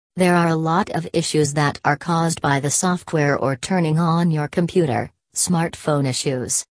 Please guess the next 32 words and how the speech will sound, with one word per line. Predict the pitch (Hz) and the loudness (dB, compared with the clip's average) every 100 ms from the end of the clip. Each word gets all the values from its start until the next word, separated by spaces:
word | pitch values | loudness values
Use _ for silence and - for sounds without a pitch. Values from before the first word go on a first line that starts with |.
| _ _ _ | _ _ _
When | 180 175 | 4 4
you | 175 170 | 4 4
boot | 165 175 | 2 0
your | 180 151 | 0 0
system, | - 196 - 143 107 139 _ _ | 0 0 0 -2 -4 -6 _ _
it | 175 | 0
is | 180 151 | 2 2
going | 160 160 160 | 0 2 0
to | 175 170 | 0 0
eliminate | 165 185 190 202 185 | 2 2 2 2 0
the | 170 - | -4 -4
issue. | 147 - 139 110 107 - _ _ _ _ _ _ | -4 -4 -4 -4 -8 -14 _ _ _ _ _ _
When | 185 180 | 2 4
you | 175 | 6
encounter | 180 175 - 175 160 156 | 4 2 0 -2 0 -2
one | 147 165 180 | 0 2 4
or | 185 196 | 4 2
two | - 165 165 | 0 0 0
issues, | 151 143 127 113 - - - | 0 0 -2 -2 -4 -8 -4
then | 196 220 233 | 2 4 4
it | 208 - | 0 -2
can | 196 175 | -2 0
lead | 180 190 185 | 2 0 0
to | 175 | 0
a | 151 | 0
chain | - 185 180 | 0 0 2
reaction | 165 151 151 151 156 147 143 | 2 2 2 0 -2 0 0
where | 147 151 | 0 2
the | 151 | 0
device | 160 165 170 185 - | 0 0 0 0 0
will | 180 180 | 2 2
not | 202 226 | 2 0